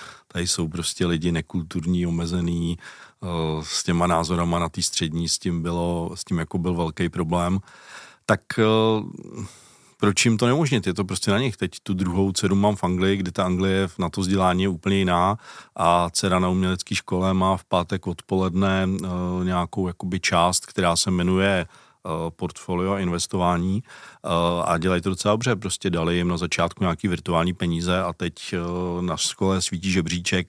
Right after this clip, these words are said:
kdy všechny děti, který se toho účastní, tak mají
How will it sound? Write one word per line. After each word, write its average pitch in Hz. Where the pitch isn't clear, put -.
kdy 92
všechny 95
děti, 90
který 90
se 90
toho 92
účastní, 90
tak 82
mají 90